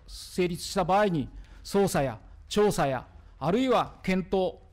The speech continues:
それらの対象になるのかどうかっていうところをですね、やっぱり重きを置かざるを得ないんですよ。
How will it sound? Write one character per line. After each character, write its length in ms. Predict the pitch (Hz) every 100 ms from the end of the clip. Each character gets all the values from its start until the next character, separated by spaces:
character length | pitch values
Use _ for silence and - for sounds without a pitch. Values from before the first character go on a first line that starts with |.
| - - - -
そ 160 | 185
れ 100 | 226
ら 100 | 240
の 100 | 170
対 200 | - 254
象 200 | 190 226
に 100 | 226
な 100 | 220
る 80 | 254
の 80 | 240
か 120 | 185
ど 140 | 180
う 40 | 240
か 100 | 214
っ 120 | -
て 80 | 208
い 20 |
う 60 | 175
と 100 | 151
こ 100 | 220
ろ 100 | 247
を 20 |
で 100 | 175
す 120 | -
ね、 240 | 151 123 -
や 80 | 147
っ 80 | -
ぱ 80 |
り 80 | 190
重 220 | 131 160 180
き 100 | 220
を 100 | 196
置 40 |
か 100 | 226
ざ 120 | 247
る 80 | 240
を 80 | 151
得 100 | 220
な 120 | 262
い 40 |
ん 40 | 156
で 80 | 120
す 100 |
よ。 140 | -